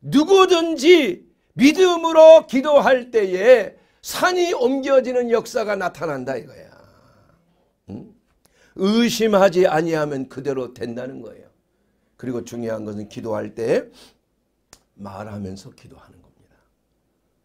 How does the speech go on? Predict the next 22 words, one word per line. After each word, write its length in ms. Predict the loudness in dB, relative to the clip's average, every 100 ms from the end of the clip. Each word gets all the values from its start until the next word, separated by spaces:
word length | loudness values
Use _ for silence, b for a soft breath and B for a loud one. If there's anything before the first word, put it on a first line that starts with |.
| _
예, 260 | _ -10
여러분이 360 | -4 -4 -6 -10
소원을 460 | -12 -10 -8 -10 -12
말해야 500 | -12 -12 -12 -14 -18
돼. 160 | -20 b b 2
예수님께서도 840 | 2 2 -2 -4 -4 -6 -4 -4
많은 320 | 0 0 0 -4
사람들이, 800 | -4 -2 -4 -2 -4 -4 -8 b b b b -18
예? 100 | -18 _ _ _ _ _ _ _
예수님께 500 | 2 4 2 0 -2
와서 560 | 0 0 0 -4 -6 -14 _ _ _ _
고쳐달라고 600 | 0 0 4 4 4 2
하는 180 | 0 -6
거야. 300 | -10 -14 -20 _ _ _ _ -2
예수님 420 | 0 0 -2 2
모르겠습니까 720 | 2 2 0 -4 -6 -6 -6
그걸? 200 | -8 -16 _ _ _ _ _ _ _ 0
물어봤어요. 540 | 4 6 6 4 -4 -4
"내가 220 | -4 -4
뭘 360 | -4 0 0 0
해주기를 400 | -6 -8 -10 -8
원하느냐?" 680 | -8 -10 -10 -12 -12 -14